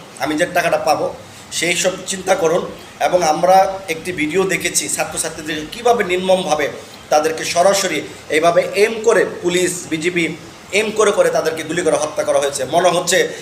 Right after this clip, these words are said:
যে এটা ইসরায়েল আর ফিলিস্তিন, আমাদের মানে অন্য একটা রাষ্ট্রের সাথে অন্য রাষ্ট্ররা, তারা শত্রুকে, হানাদার বাহিনীকে তারা গুলি করে হত্যা করতেছে, রাজাকারদের হত্যা করতেছে, আলবদরকে হত্যা করতে, আলবদরকে তারা হত্যা করতেছে। নিজের দেশের নাগরিক তারা ভুলে গিয়েছে,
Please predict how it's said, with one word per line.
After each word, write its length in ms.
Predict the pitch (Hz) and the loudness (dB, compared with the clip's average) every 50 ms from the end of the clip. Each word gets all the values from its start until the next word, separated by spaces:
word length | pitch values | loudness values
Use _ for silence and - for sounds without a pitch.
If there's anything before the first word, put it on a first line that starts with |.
| - - - | -14 -4 -2
যে 80 | 156 | 0
এটা 100 | 160 160 | 4 4
ইসরায়েল 440 | 160 156 160 156 - 151 180 175 165 | 4 2 2 -2 0 2 2 2 4
আর 120 | 156 151 151 - | 2 0 0 -2
ফিলিস্তিন, 540 | 165 180 185 180 - - 160 147 131 104 - - - - - - - - - | -2 -2 -2 -2 -2 -2 -6 -6 -6 -10 -12 -16 -18 -20 -20 -20 -20 -16 -6
আমাদের 360 | - 143 165 160 160 165 156 151 | -2 0 2 2 2 0 0 0
মানে 200 | 151 147 151 156 | 0 0 0 4
অন্য 260 | 165 185 202 208 202 | 4 4 4 4 2
একটা 140 | 202 196 180 | 2 4 2
রাষ্ট্রের 280 | 185 185 - - 185 | 2 2 0 -4 -2
সাথে 180 | 185 180 - 170 | -2 0 2 2
অন্য 220 | 165 170 175 170 | 2 2 2 2
রাষ্ট্ররা, 500 | 165 160 156 - - 170 156 151 - - - - - - - | 4 4 2 2 0 0 2 2 2 0 -4 -10 -12 -2 2
তারা 140 | 156 156 - | 2 2 2
শত্রুকে, 420 | - 202 208 202 - 214 - 202 160 | 0 -2 -2 -2 -4 -4 -2 -2 -2
হানাদার 360 | 143 160 175 185 202 196 - | 2 2 2 4 4 4 4
বাহিনীকে 320 | 185 180 175 175 175 170 | 2 0 0 0 -4 -2
তারা 180 | 156 160 151 151 | 0 2 2 2
গুলি 180 | 151 160 160 | 0 -2 -4
করে 140 | 156 165 147 | 0 0 0
হত্যা 240 | 143 139 - - 139 | 0 -2 -2 -4 -4
করতেছে, 380 | 139 139 135 - - - 107 - - - - - - | -4 -4 -6 -6 -6 -6 -6 -8 -14 -18 -20 -14 -4
রাজাকারদের 540 | - 151 165 165 220 214 214 208 - 202 180 | -2 -2 0 0 2 2 2 0 2 2 2
হত্যা 240 | 175 - - - 180 | 2 0 0 -2 0
করতেছে, 400 | 151 165 160 156 143 - 131 110 - - - - - - - 139 - - - | 0 0 -4 -4 -6 -6 -6 -6 -8 -10 -18 -20 -20 -18 -16 -14 -10 -4 -2
আলবদরকে 460 | 190 226 214 233 226 226 - - 185 | 0 2 2 2 2 2 2 2 2
হত্যা 240 | 180 170 - 185 185 | 0 0 2 0 2
করতে, 380 | 180 180 160 160 160 147 139 - - - | 2 4 0 0 -2 -4 -8 -8 -6 0
আলবদরকে 720 | 143 175 180 175 160 160 165 175 170 175 175 - 165 156 - - - - | 2 2 2 2 0 -2 -4 2 2 2 2 2 -4 -4 -4 -6 -4 -2
তারা 120 | 143 151 | -2 0
হত্যা 280 | 151 156 151 - 156 151 | 0 -2 -2 -2 -4 -4
করতেছে। 380 | 147 139 - - - - - - - - - - - - - - - - - 147 | -4 -6 -6 -4 -6 -6 -6 -6 -16 -20 -20 -20 -20 -20 -20 -20 -20 -16 -8 -6
নিজের 260 | 185 190 202 220 - | -4 0 0 0 0
দেশের 200 | 196 - 196 190 | 0 -2 -2 0
নাগরিক 340 | 175 175 185 208 220 202 - 143 | 2 2 2 4 2 0 2 2
তারা 140 | 175 - 139 | 0 0 0
ভুলে 240 | 139 170 190 196 | -2 -2 -2 0
গিয়েছে, 420 | 196 180 175 160 - 156 139 - | 0 0 -2 -2 -2 -4 -4 -4